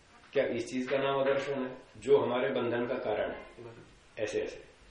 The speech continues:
Speaker 1: तो जैसे लोग कहते हैं, "ब्रह्म सत्यम जगत मिथ्या।" ब्रह्म सत्य है और जगत मिथ्या है। अब अपना उसका विचार है, जरूरी नहीं कि वो ठीक हो,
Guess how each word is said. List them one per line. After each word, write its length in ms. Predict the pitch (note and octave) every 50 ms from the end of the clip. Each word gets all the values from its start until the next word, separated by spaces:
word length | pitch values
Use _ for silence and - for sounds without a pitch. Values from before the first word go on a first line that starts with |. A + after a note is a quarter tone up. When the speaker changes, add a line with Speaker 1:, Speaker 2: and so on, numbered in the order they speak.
| - - - - - - -
Speaker 1:
तो 80 | B2 B2 B2+
जैसे 240 | B2 B2 A#2 C3+ C#3
लोग 200 | C3+ C3+ C#3 C#3
कहते 200 | C3+ C3 C3+ C#3
हैं, 100 | C3 B2+
"ब्रह्म 200 | C3+ C#3 C#3 C#3
सत्यम 360 | C#3 C3+ B2+ - C#3+ C#3 C3 B2+
जगत 260 | B2+ B2+ C3 B2 A#2
मिथ्या।" 340 | A2+ - - - - - - - - - - - - - - - - - - - - - - - -
ब्रह्म 240 | G2+ G#2+ A#2 B2 B2+
सत्य 360 | B2+ B2+ B2+ - - D#3 D3
है 280 | D3 D3+ D3+ - - -
और 280 | - - - G#2+ G#2
जगत 280 | G#2 A#2 A#2+ B2+ - G2
मिथ्या 320 | G2 - F#2+ - F#2 F2+
है। 260 | F2 - - - - - - - - - - - - - - - B2+
अब 100 | C3 C#3
अपना 280 | C#3+ C#3 C#3+ D#3 D#3+
उसका 200 | E3 E3 - F3+
विचार 400 | E3+ F3+ F3 - D3 - - -
है, 120 | - - -
जरूरी 360 | - - - C#3 C#3+ C#3+ D3+
नहीं 100 | D#3+ E3
कि 80 | E3 F3
वो 120 | E3+ E3+
ठीक 260 | - C#3+ C#3+ C#3+ C#3+
हो, 240 | C#3+ C#3+ C#3+ -